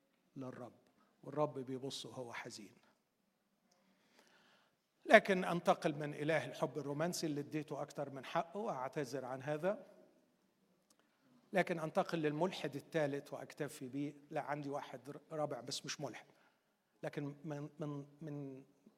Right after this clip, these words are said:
ضمن الضلال خارج المسيحية، ضلال العبادة. عبادة آلهة أخرى كثيرة. أنت قلت لي أنا وقفت حداشر لخمسة، مش كده يا سيس؟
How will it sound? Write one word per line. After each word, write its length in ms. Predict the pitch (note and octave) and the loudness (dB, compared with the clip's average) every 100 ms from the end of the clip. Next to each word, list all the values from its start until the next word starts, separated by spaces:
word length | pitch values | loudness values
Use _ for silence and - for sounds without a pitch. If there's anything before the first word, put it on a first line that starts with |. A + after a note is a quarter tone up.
| _ _ D#3 | _ _ 0
ضمن 520 | C#3+ A#3 A#3+ G3+ E3 | 4 4 2 -2 -4
الضلال 500 | C3+ E3 D#3 F#3+ G3+ | -2 2 6 6 4
خارج 400 | - E3+ E3 C#3+ | 2 2 2 -2
المسيحية، 500 | C3+ C3+ - - B2 | -6 -8 -10 -12 -10
ضلال 340 | C3 D3 D#3 | -4 -2 -2
العبادة. 540 | C#3 B2 B2 A#2+ G#2+ - _ _ _ _ _ _ _ _ _ _ _ _ _ _ _ _ _ _ _ _ _ - | -4 -8 -10 -12 -18 -20 _ _ _ _ _ _ _ _ _ _ _ _ _ _ _ _ _ _ _ _ _ -2
عبادة 640 | D#3 B3 D4 A#3+ - F#3+ | 6 8 8 4 4 6
آلهة 380 | F#3 G3+ F#3 F#3 G#3+ | 8 6 4 0 -2
أخرى 520 | - - E3 E3+ E3 | -6 -2 0 0 -2
كثيرة. 560 | - C#3 D#3 B2+ A#2 G#2+ - - _ _ - | -10 -8 -4 -4 -6 -14 -20 -20 _ _ -16
أنت 120 | D#3 | -10
قلت 220 | D#3+ D3 | -8 -4
لي 140 | G#3 F3 | -4 -2
أنا 100 | E3+ | -4
وقفت 280 | - - - | -6 -10 -12
حداشر 460 | - E3 - C#3 | -8 -8 -6 -8
لخمسة، 420 | C3+ - A#2 - | -10 -12 -12 -14
مش 140 | - - | -12 -12
كده 180 | D#3 D3 | -10 -10
يا 40 | |
سيس؟ 320 | - F#3+ - | -12 -16 -18